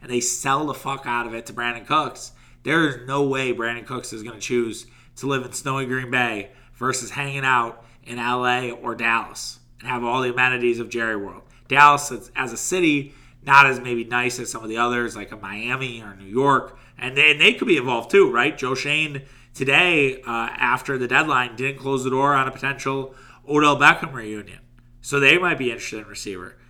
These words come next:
Would you rather go, if you're gonna go to a cold weather place, would you rather go to New York or would you rather go to Green Bay? I say this all the time with my friends. It,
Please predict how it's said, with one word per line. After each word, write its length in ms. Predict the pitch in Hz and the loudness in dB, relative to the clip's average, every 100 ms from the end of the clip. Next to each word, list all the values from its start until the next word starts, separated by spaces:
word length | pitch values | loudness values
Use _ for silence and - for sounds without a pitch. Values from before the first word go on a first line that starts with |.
| - - - | -20 -20 -10
Would 240 | 104 135 127 | 2 2 4
you 80 | |
rather 260 | 123 127 147 | 4 4 4
go, 160 | 143 143 | 2 0
if 280 | 139 127 135 | -2 -6 -4
you're 100 | 139 | -4
gonna 160 | 147 | -2
go 140 | 147 143 | 0 0
to 120 | 127 | 0
a 60 | |
cold 220 | - 139 131 | -2 -2 0
weather 240 | 131 120 | -2 -4
place, 380 | - 160 190 127 | -4 0 0 0
would 100 | 113 | -2
you 80 | 123 | 0
rather 140 | 135 | 2
go 200 | 135 127 | 0 -2
to 80 | 120 | -4
New 80 | 113 | -2
York 320 | 131 175 170 | 2 2 0
or 60 | |
would 60 | 139 | -4
you 60 | 135 | -2
rather 120 | 139 | 0
go 80 | 143 | 0
to 100 | 139 | 0
Green 140 | 139 | -2
Bay? 180 | 131 - | -2 -4
I 40 | - - - - | -12 -20 -20 -10
say 180 | - 160 | 0 2
this 140 | 185 | 4
all 160 | 202 185 | 4 6
the 60 | |
time 200 | 151 151 | 6 6
with 80 | 143 | 2
my 100 | 127 | -6
friends. 440 | 131 131 120 107 | -4 -4 -4 -10
It, 120 | 101 | -16